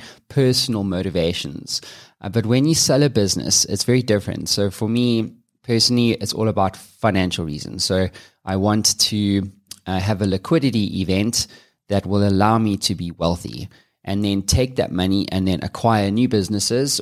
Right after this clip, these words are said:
or, uh, f-, um, or to invest them in, uh, financial instruments that will give me a return, or just take time off. Because I think in many cases, uh, when you're in the trenches taking grenades every day, you don't actually lift your head up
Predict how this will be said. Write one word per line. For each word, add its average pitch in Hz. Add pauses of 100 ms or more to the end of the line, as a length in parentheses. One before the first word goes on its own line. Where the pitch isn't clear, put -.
or, 101 (200)
uh, 95
f-, - (280)
um, 92 (260)
or 95
to -
invest 98
them 110 (440)
in, 90
uh, 85
financial 95
instruments 107
that 69
will 90
give 98
me 92
a 92
return, 113 (320)
or 110
just 185
take 127
time 117
off. 95
Because 98
I 104
think 110
in 101
many 110
cases, 98
uh, 101
when 98
you're 98 (120)
in 110
the 90
trenches 101
taking 101
grenades 95
every 95
day, 95
you 85
don't 98
actually 87
lift -
your 82
head 92
up 78